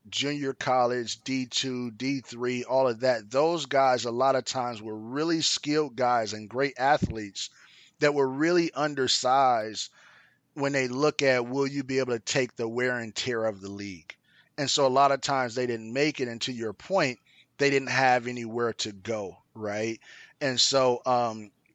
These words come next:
I think that's where you, um, where you get, as you said, a lot of these guys, because Michael Johnson, I think he's about five eleven. So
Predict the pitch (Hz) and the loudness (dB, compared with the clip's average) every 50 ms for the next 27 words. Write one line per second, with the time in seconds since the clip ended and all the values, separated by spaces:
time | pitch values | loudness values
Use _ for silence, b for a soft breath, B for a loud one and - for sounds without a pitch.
0 | _ _ - 139 131 - - 156 156 156 143 131 120 117 131 135 135 135 139 123 | _ _ 0 0 0 0 0 0 0 0 -2 -6 -4 2 4 6 6 6 4 2
1 | - - 123 123 123 123 123 120 120 117 117 120 120 120 117 117 110 107 117 117 | -2 -4 -2 -2 0 2 2 2 0 -2 -4 -6 -6 -6 -6 -6 -8 -6 -4 -2
2 | 113 110 110 107 104 107 98 98 120 127 127 127 127 120 117 113 107 104 120 131 | 0 0 0 -2 -4 -8 -12 -8 -4 -2 -2 -2 -2 -4 -8 -10 -8 -4 0 2
3 | 135 131 123 113 - 113 110 110 113 113 113 - - 127 120 120 113 113 120 117 | 4 4 2 0 -4 -6 -6 -6 -4 -2 0 0 2 2 0 0 0 2 2 2
4 | 117 120 117 107 113 113 113 101 95 101 113 117 120 117 117 101 101 107 - - | 2 0 -2 -4 -6 -8 -8 -8 -6 -2 0 2 2 2 2 0 -4 -8 -4 -2
5 | 127 117 110 101 - - 117 120 131 131 131 - 135 120 110 101 117 120 123 127 | -2 -2 -2 -4 -8 -8 -2 2 2 2 2 2 -2 -4 -4 -4 -2 0 0 0
6 | 135 131 - - 117 110 110 107 - - - - _ _ - 139 143 143 165 160 | 0 -2 -4 -4 -6 -6 -10 -12 -14 -20 -20 -20 _ _ -6 -4 -4 -4 -4 -2
7 | 139 143 127 127 127 127 120 - - 131 120 123 123 117 120 117 110 110 110 117 | -2 -2 0 2 4 2 2 0 0 2 2 2 2 0 -2 -6 -4 -2 -2 -2
8 | 120 131 131 131 127 B B B B B B B - - 143 135 123 123 120 120 | -2 -4 -6 -8 -8 B B B B B B B -2 0 2 2 4 4 2 0
9 | 117 | -2